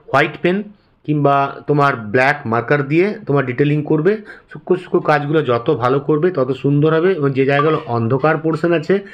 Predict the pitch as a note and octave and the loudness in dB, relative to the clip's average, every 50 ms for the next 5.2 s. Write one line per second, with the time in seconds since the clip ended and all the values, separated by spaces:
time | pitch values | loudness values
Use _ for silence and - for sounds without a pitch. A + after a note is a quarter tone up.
0 | - - - - - - C#3 C#3 D3+ D#3 D#3+ D#3+ D#3 D#3+ D#3 B2+ A#2 B2 A#2+ A#2+ | -20 -20 -20 -12 -2 -2 0 2 4 2 2 2 2 0 -2 0 2 0 0 0
1 | B2+ C3 C#3+ C#3 C3 B2 C#3+ D3+ D3+ D#3 D#3 D#3 - - - - - _ - A#2+ | 0 0 -2 -2 -2 0 0 2 2 2 0 -4 -10 -20 -20 -20 -20 _ -4 -2
2 | B2 B2+ B2 A#2+ A#2+ A#2 B2 B2 C3 C#3+ D3 C#3+ - C#3+ C#3+ D3 C#3+ C#3+ - D#3+ | 0 2 2 2 4 4 4 4 2 2 0 0 0 2 2 2 0 0 0 0
3 | D#3+ D#3+ D3+ C#3+ C3+ A#2+ - - D#3 C#3+ D#3 D3+ F3+ E3+ E3 - F3+ G3+ G#3+ G#3+ | 2 2 0 0 -2 -4 -2 -2 0 0 0 0 0 2 2 2 2 0 -2 -4
4 | - - - - _ - - B2+ B2 C#3+ F3+ G#3+ - - _ _ _ - C3 B2+ | -10 -20 -20 -20 _ -4 -2 0 2 2 0 -2 -6 -12 _ _ _ -6 -4 -4
5 | B2+ C#3 F3 F#3 | 0 0 0 -2